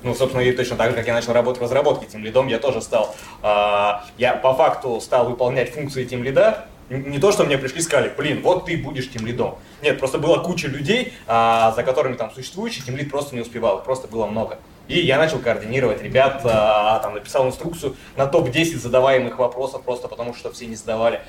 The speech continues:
а, одно и то же. Начал их как-то организовывать, чтобы они чуть-чуть друг другу помогали. И уже по факту, а, грубо, ра-, работая тимлидом, мне просто принесли, а, мой новый трудовой договор с, с новой цифрой. Я никому не ходил, ни о чем не просил.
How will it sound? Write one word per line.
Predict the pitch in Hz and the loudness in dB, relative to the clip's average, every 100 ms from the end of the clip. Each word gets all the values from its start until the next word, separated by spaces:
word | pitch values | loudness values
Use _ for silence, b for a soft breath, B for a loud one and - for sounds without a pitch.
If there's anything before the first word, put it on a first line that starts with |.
| B B | B B
а, | 104 104 | -2 0
одно | 113 117 | -2 -2
и | 113 | 0
то | 123 110 | 0 -2
же. | |
Начал | 107 131 120 | -2 -2 -2
их | 107 | -2
как-то | 127 113 | -2 -2
организовывать, | 107 120 120 127 127 | -6 -6 -4 -4 -4
чтобы | 120 | -10
они | 120 | -12
чуть-чуть | 135 127 143 131 | -10 -12 -12 -8
друг | 131 | -8
другу | 131 135 117 | -6 -6 -4
помогали. | 110 117 120 120 - B B | -4 0 4 2 0 B B
И | 131 131 - - | -6 -6 -8 -6
уже | 175 170 170 | 0 2 4
по | 165 | 4
факту, | 151 143 127 B B | 4 4 0 B B
а, | 117 117 110 | 2 4 4
грубо, | 110 139 123 | 0 0 2
ра-, | 104 107 120 127 135 | 4 4 4 2 4
работая | 147 147 139 127 | 4 4 2 0
тимлидом, | 131 123 143 170 | -2 0 2 4
мне | 127 | 2
просто | 131 131 | 0 -4
принесли, | 127 127 - 135 117 | -8 -12 -8 -4 -2
а, | 107 113 117 110 110 117 | 0 0 0 0 -4 -6
мой | 135 135 | -4 0
новый | 131 127 | 2 2
трудовой | 127 117 117 | -2 -2 -2
договор | 117 110 110 110 - - - - | -2 -4 -4 -6 -8 -20 -20 -18
с, | - 127 | -10 -10
с | 131 | -2
новой | 123 127 117 | 2 2 0
цифрой. | 120 - 107 | -10 -10 -6
Я | 120 | -4
никому | 127 123 131 | -2 -4 -4
не | 127 | -4
ходил, | 120 113 131 | -6 -6 -6
ни | 117 | -2
о | 107 | -2
чем | 98 113 | -4 -8
не | 107 | -8
просил. | - - 101 | -12 -12 -12